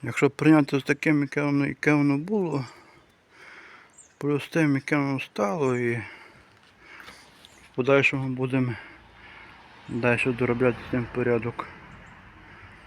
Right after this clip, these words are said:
Той гіброглізатор коштує порядка чотириста дев'яносто гривень. Я його брав в епіцентрі. Фактично досить добра штука, і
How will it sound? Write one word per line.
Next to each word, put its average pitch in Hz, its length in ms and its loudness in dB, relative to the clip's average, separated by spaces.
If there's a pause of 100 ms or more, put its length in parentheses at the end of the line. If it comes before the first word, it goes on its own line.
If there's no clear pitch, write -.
(1500)
Той 151 180 2
гіброглізатор 165 840 0
коштує 156 520 2 (540)
порядка 175 500 2 (400)
чотириста 175 560 0
дев'яносто 156 480 2
гривень. 175 460 2 (840)
Я 131 220 6
його 131 120 6
брав 127 260 6
в - 20 4
епіцентрі. 120 720 0 (2000)
Фактично 208 540 -2
досить 196 320 -2
добра 208 300 2
штука, - 340 -2
і 120 340 4